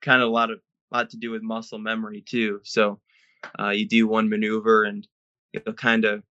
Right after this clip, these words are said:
relate back to what you did after that maneuver, like, maybe the last flight or something like that. Maybe you'll, you'll tie two maneuvers together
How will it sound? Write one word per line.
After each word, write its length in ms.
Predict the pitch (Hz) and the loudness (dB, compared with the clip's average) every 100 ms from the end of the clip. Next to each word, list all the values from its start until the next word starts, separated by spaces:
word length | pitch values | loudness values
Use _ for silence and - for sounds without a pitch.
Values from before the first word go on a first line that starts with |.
| _ _ _ _ _ _ - | _ _ _ _ _ _ -8
relate 480 | 117 113 117 117 | -2 2 2 2
back 280 | 117 113 113 | 0 0 -2
to 400 | - 113 107 104 _ _ _ _ _ _ _ _ - | -8 -10 -8 -14 _ _ _ _ _ _ _ _ -2
what 180 | 123 110 | 2 2
you 100 | 117 | 0
did 200 | 123 120 | 2 2
after 280 | 120 - 113 | 0 -2 -8
that 200 | 113 110 | -8 -8
maneuver, 440 | 110 113 113 110 | -8 -8 -6 -8
like, 280 | 107 107 - _ - | -6 -8 -10 _ -10
maybe 380 | 117 110 110 107 | -6 -4 -4 -4
the 100 | 110 | 0
last 400 | 113 120 117 - | 4 4 2 -4
flight 300 | 107 104 101 | -4 -2 -6
or 80 | |
something 360 | 101 104 104 104 | -8 -10 -8 -6
like 200 | 101 101 | -6 -4
that. 300 | 101 104 101 | 0 0 0
Maybe 260 | 107 104 107 | -4 -4 -4
you'll, 340 | 107 101 98 _ _ _ _ | -4 -6 -8 _ _ _ _
you'll 140 | 110 107 | -8 -4
tie 280 | 123 113 110 | 2 4 2
two 240 | - 123 | -2 -2
maneuvers 600 | 113 110 113 110 107 - | 0 -2 -4 -6 -10 -10
together 680 | - 104 117 117 110 107 | -8 2 6 6 4 2